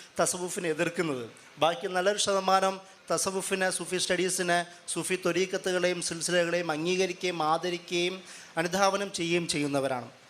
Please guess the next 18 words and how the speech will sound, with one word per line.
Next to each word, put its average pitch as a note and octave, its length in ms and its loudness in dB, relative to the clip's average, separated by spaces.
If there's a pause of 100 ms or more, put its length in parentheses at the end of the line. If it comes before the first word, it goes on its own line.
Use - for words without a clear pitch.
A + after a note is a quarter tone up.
(180)
അപ്പം - 160 4
ആ G3 240 4
ഒരു A#3+ 200 4
അർത്ഥത്തിൽ G#3+ 460 2
ബിദ്അത്ത് G3+ 560 2
എന്നുള്ള A3+ 260 4
പദപ്രയോഗം G#3 720 2
ഉപയോഗിച്ചുകൊണ്ട് F#3 880 2 (280)
ഈ G#3+ 120 0 (120)
പറയുന്ന A3 280 6
മുഴുവൻ A3 440 4
ചർച്ചകളെയും D#3+ 840 0 (160)
സൂഫി F3+ 320 0
സ്കോളേഴ്സ് F#3+ 540 2 (220)
ഉയർത്തിക്കൊണ്ടുവന്ന E3 1120 0 (280)
അവരുടെ F3 720 2
ചിന്തകളെയും F3 800 2
രചനകളെയും F3 760 0